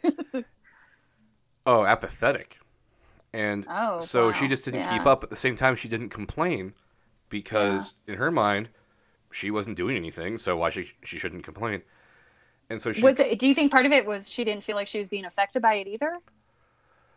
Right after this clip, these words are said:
Speaker 2: Um, probably. She
Speaker 1: Okay.
Speaker 2: It's funny to talk to her now because I guess when I was a baby, she carried me around on her back and campaigned for Ron Paul.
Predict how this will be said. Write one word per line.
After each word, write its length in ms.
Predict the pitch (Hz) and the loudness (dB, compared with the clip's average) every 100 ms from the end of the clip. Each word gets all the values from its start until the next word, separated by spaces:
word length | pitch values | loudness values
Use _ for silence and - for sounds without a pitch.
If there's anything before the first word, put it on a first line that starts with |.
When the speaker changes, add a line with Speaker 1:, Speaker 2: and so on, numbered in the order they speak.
| _ _ - | _ _ 2
Speaker 2:
Um, 460 | 143 143 147 139 - | 6 6 4 0 0
probably. 640 | 170 196 107 104 107 123 _ _ _ _ _ - | 6 6 6 4 2 0 _ _ _ _ _ -8
She 280 | - 131 | -4 -2
Speaker 1:
Okay. 400 | 131 254 233 208 - _ _ _ _ _ _ _ - | 0 0 -2 -4 -10 _ _ _ _ _ _ _ -6
Speaker 2:
It's 200 | 127 - | -4 -4
funny 240 | - 127 | -4 -2
to 60 | 117 | 0
talk 200 | 110 104 | 0 0
to 100 | 95 | -4
her 120 | 87 | -6
now 320 | 80 95 104 | -4 -2 -2
because 460 | 90 87 - 90 82 - _ - | -2 -6 -6 -8 -8 -18 _ -6
I 60 | |
guess 200 | 98 120 | -2 0
when 60 | 127 | 0
I 40 | |
was 100 | 95 | 0
a 40 | 87 | -4
baby, 500 | 87 95 127 80 80 _ _ _ _ _ _ _ _ | -4 -4 -2 -6 -10 _ _ _ _ _ _ _ _
she 180 | - 120 | -10 -8
carried 280 | - 113 107 | 0 0 0
me 80 | 107 | 0
around 160 | 101 | -2
on 60 | 98 | -2
her 80 | 90 | -2
back 560 | 90 92 90 - - - | 2 2 2 -2 -12 -12
and 460 | 92 87 87 85 - | -8 -8 -8 -12 -14
campaigned 560 | - 95 87 98 92 87 | -8 -8 -4 -4 -4 -6
for 260 | 92 85 | -6 -6
Ron 240 | 82 90 87 | -4 -6 -4
Paul. 400 | - 110 85 | 0 0 0